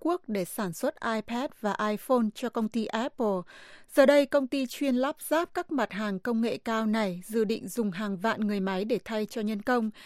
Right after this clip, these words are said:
Theo tường thuật của thông tín viên Ralph Jennings của đài V O A ở Đài Bắc, nơi có trụ sở chính của Hồng Hải, một tổ chức lao động lâu nay vẫn thường chỉ trích công ty Hồng Hải, nói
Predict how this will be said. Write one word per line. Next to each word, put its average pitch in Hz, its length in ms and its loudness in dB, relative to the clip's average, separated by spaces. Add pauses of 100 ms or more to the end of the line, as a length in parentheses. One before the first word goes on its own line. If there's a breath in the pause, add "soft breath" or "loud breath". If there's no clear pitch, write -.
(280 loud breath)
Theo 370 200 0
tường 294 160 4
thuật 233 280 0
của 220 240 2
thông 254 180 0
tín 214 200 0
viên 233 320 0
Ralph 240 240 2 (260)
Jennings 226 420 0
của 202 120 -6
đài 180 260 -2
V 170 140 -6 (140)
O 214 120 4
A 214 120 4
ở 185 80 2
Đài 180 200 -2
Bắc, 220 220 0 (380 loud breath)
nơi 262 200 6
có 247 140 0
trụ - 160 -6
sở 226 200 -4
chính 220 360 -2
của 285 120 -2
Hồng 202 200 -2
Hải, 196 320 -2 (320 soft breath)
một 262 140 4 (100)
tổ 254 100 8
chức - 260 -4
lao 262 180 0
động 240 320 2
lâu 247 300 2
nay 240 280 2
vẫn 220 220 -4
thường 240 240 -2
chỉ 208 180 -6
trích - 260 -6
công 247 180 0
ty 233 200 -4
Hồng 202 160 -2
Hải, 185 360 -4
nói 190 220 -4